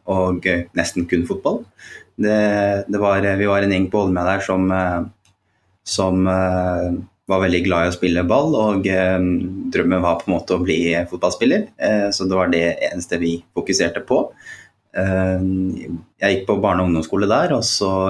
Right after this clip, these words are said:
gikk veien videre til, eh, eh, jeg ble hentet av, eh,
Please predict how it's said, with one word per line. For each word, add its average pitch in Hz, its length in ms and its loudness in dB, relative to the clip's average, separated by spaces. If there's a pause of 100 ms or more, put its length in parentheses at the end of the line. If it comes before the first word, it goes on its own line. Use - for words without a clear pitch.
(180)
gikk 92 280 -2
veien 85 280 2
videre 85 380 0
til, 85 320 -2
eh, 82 340 0 (840)
eh, 85 560 0
jeg 90 140 0
ble 92 80 0
hentet 92 300 -2
av, 90 260 2
eh, 87 340 0